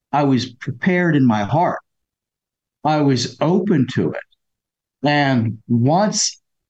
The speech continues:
I was able to see and to hear and to appreciate what he had to offer,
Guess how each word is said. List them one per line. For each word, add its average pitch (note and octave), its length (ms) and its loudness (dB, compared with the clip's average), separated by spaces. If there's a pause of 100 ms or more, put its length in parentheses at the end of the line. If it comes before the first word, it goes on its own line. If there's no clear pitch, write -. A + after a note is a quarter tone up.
(160)
I D#3 160 0
was C#3+ 260 2
able C3+ 640 0 (120)
to G#2 300 2 (160)
see - 600 0 (760)
and A#2+ 360 0
to G#2+ 260 0
hear D3+ 460 0 (960)
and B2 200 0
to A#2+ 140 0
appreciate D3 800 0
what C3+ 380 0
he A#2+ 320 2 (680)
had B2+ 340 0
to G#2 60 -2
offer, E3+ 420 -2